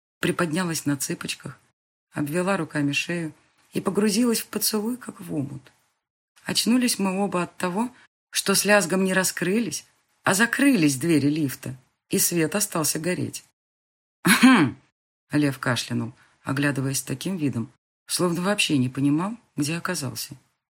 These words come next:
«Кажется, приехали». «Да», ответила я невпопад, таращась на его губы,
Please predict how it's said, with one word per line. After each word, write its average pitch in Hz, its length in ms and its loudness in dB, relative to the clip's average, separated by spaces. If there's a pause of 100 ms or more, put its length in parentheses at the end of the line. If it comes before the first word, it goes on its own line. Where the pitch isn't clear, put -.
(480)
«Кажется, 147 420 -2
приехали». 151 640 -6 (880)
«Да», 175 400 -2 (500)
ответила 147 440 -4
я 147 160 0
невпопад, 143 600 -6 (340)
таращась 165 480 -2
на 160 60 0
его 165 240 -2
губы, 110 380 -10